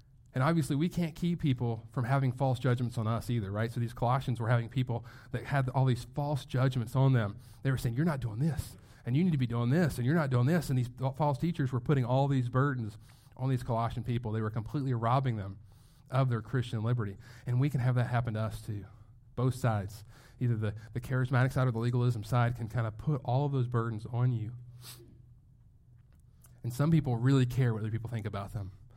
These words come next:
And so those burdens that people say, and people post this on Facebook or they post this on Twitter, or they do this, or they say,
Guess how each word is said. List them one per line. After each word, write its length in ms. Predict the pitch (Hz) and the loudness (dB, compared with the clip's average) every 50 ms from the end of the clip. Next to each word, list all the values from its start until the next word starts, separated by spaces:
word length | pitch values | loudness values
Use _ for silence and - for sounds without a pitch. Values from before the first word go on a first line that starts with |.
| - - - - - - | -20 -20 -20 -12 -4 -2
And 100 | 127 120 | -2 0
so 120 | 120 147 | 2 2
those 220 | 131 127 135 135 123 | 2 2 2 0 0
burdens 500 | 117 131 139 151 156 147 131 117 107 107 | 2 4 4 6 6 6 4 4 2 -2
that 100 | 113 - | -4 0
people 300 | - 135 127 - 123 120 | 0 0 0 0 -2 -4
say, 400 | - - 147 139 139 135 131 127 | -2 0 2 4 4 6 4 4
and 120 | 110 107 107 - - - - - - - - - - | 2 0 -4 -10 -16 -20 -20 -20 -20 -20 -12 -6 -2
people 160 | 147 143 139 | -2 0 0
post 300 | - - 160 165 - - | 0 2 2 2 4 2
this 160 | 170 135 - | 2 2 2
on 80 | 135 127 | 2 2
Facebook 500 | - 170 165 151 - - 135 117 120 123 | 2 2 0 0 0 0 -2 -2 0 -2
or 60 | 113 | -4
they 100 | 113 113 | -4 -4
post 280 | - - 165 156 - | -4 -2 -2 -2 0
this 140 | - 156 127 | 0 -2 0
on 100 | 135 123 | 0 -2
Twitter, 300 | - - 175 170 151 135 | 0 2 2 4 4 4
or 40 | 127 | 4
they 100 | 120 127 | 4 2
do 140 | 139 170 160 | 2 2 2
this, 260 | 165 160 147 127 - | 2 2 2 2 0
or 80 | 135 120 | 2 2
they 100 | 123 120 | 2 2
say, 240 | 120 131 127 127 | 4 4 4 4